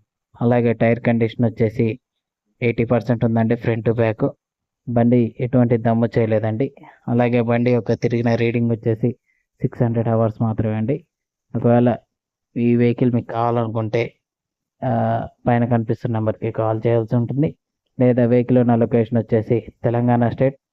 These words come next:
సూర్యాపేట డిస్ట్రిక్ట్, కోదాడ మండలం, శ్రీరంగపురం విలేజ్లో అవుతుంది. మీకు ఈ వెహికల్ కావాలనుకుంటేనే డైరెక్ట్గా వెళ్ళండి ఫ్రెండ్స్,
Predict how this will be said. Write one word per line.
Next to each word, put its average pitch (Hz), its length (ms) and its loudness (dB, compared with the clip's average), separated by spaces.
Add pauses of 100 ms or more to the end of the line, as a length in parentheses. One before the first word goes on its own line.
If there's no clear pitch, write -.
(120)
సూర్యాపేట 120 380 2
డిస్ట్రిక్ట్, 123 380 -4 (180)
కోదాడ 117 320 2
మండలం, 117 520 -4
శ్రీరంగపురం 120 640 2
విలేజ్లో 117 440 0
అవుతుంది. 123 460 -4 (500)
మీకు 120 200 2
ఈ 117 80 4
వెహికల్ 120 360 2
కావాలనుకుంటేనే 120 920 2
డైరెక్ట్గా 120 440 0
వెళ్ళండి 113 300 -2
ఫ్రెండ్స్, 160 260 -10